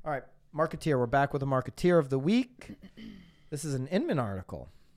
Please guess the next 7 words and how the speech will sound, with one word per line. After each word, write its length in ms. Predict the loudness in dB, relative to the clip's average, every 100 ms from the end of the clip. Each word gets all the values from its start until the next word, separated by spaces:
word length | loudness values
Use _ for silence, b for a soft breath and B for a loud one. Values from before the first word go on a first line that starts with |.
| b b _ -8
and 500 | -4 -2 -2 -4 -8
it's 140 | -12 -14
a 40 |
compilation 1120 | -8 -6 -6 -4 -4 -2 -4 -4 -6 -8 -12 _
of 180 | -10 -10 -6
all 480 | -2 0 0 0 -2
of 400 | 0 0 0 -4